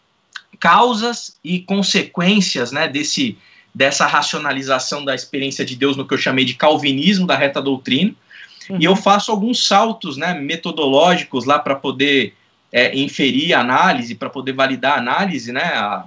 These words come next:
Speaker 1: a disserta-, da dissertação. Eu vou até o século dezessete pra entender ali a escolástica protestante, pra perceber os fundamentos, né, da on-, de onde surge esse tipo de pensamento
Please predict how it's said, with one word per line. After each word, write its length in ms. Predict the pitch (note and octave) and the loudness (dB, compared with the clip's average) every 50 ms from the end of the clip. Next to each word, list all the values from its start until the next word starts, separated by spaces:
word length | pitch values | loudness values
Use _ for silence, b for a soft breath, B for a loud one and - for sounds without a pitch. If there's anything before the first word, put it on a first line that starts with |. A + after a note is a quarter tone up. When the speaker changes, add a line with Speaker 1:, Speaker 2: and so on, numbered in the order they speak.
| - F2+ F#2 F#2+ - - - | -12 -10 -8 -8 -6 -8 -8
Speaker 1:
a 40 | G2 | -10
disserta-, 420 | A2 G#2+ - C3 B2 A#2+ A#2+ A#2 A2+ | -8 -4 -2 -2 0 2 2 2 4
da 120 | A#2 A#2 | 4 2
dissertação. 720 | G#2+ - - C#3 C#3 - B2+ A2+ - - D#3 D#3+ G3 - - b b b b b | 2 0 -2 -2 -2 0 0 -2 0 2 2 2 2 2 -2 b b b b b
Eu 100 | C3+ B2+ | 0 2
vou 100 | D#3 E3 | 2 2
até 160 | E3 E3 F3 | 2 2 0
o 80 | F3+ F3+ | 0 0
século 380 | - F3+ E3 - - D#3+ D3+ | 0 0 0 0 -2 -4 -4
dezessete 760 | C#3 B2+ C#3 D#3 D3+ D3 - - D3 D#3+ G#3+ A3 - - - | -4 -2 0 0 0 0 0 0 2 2 2 0 -2 -4 -4
pra 180 | - D3+ D3 D3 | -2 0 0 0
entender 480 | D#3 D3+ - D3+ C#3+ C3+ C3+ C#3+ D3+ | -2 -4 -4 -4 -4 -2 -2 0 2
ali 300 | C#3 B2 B2 C3+ C#3+ D3+ | 2 2 2 0 0 2
a 220 | C#3 B2 A#2+ G2 A#2 | 2 2 0 0 -2
escolástica 760 | A2 - - - D3 B2+ B2 C3 D#3 F3+ F3+ - - D#3 C#3 | -4 -6 -4 -4 -2 0 2 2 2 2 0 -2 -4 -4 -6
protestante, 680 | - C#3 C#3+ - - C3 - - - D3+ E3+ F#3 F3+ | -6 -6 -8 -6 -6 -6 -6 -6 -4 -2 -2 -2 0
pra 100 | - C#3 | 0 -2
perceber 640 | C3 - D#3 D3 D3 - D#3+ D3+ C3 C#3 D3+ D3+ B B B B B | -2 -2 -4 -4 -4 -2 -4 -2 -2 0 -2 -2 B B B B B
os 220 | C#3 C3+ - - | -4 -2 -2 -2
fundamentos, 1160 | - - G3+ A3+ A#3+ G#3 F#3+ D#3+ C3+ C3+ D3+ F#3 G#3+ G#3+ F#3 - - A#2 G2 - - - - - - | 0 2 4 4 4 4 4 2 2 2 2 4 4 4 2 0 -2 -6 -8 -6 -8 -10 -12 -6 -2
né, 320 | A#2 C#3 E3+ F#3 F3+ B B B B B B | 0 0 2 0 -2 B B B B B B
da 160 | A2 B2 C3+ | -2 0 0
on-, 160 | D3+ - - | 0 -2 -4
de 80 | A#2+ C3+ | -4 -2
onde 200 | D#3 F3 F3+ D#3+ | -2 -2 -2 -4
surge 760 | - - - - F#3 G3+ A#3 B3 A3 F3+ A#2+ G#2+ G2+ F#2+ - _ _ _ - | -4 -6 -2 0 2 4 4 4 4 4 2 0 -4 -6 -8 _ _ _ 0
esse 280 | C#3+ E3+ F#3 - G3 F3+ | 2 2 2 2 0 -2
tipo 300 | - - G3 F3+ F3+ F3+ | -2 0 0 0 -2 -2
de 140 | D3 D#3 | -6 -4
pensamento 920 | D3+ - E3 E3 E3 - - D#3 B2+ B2 C3+ D3 D#3+ F3 - - A#2+ G2 | -2 0 0 0 0 0 0 0 0 0 0 0 -2 -2 -6 -10 -14 -14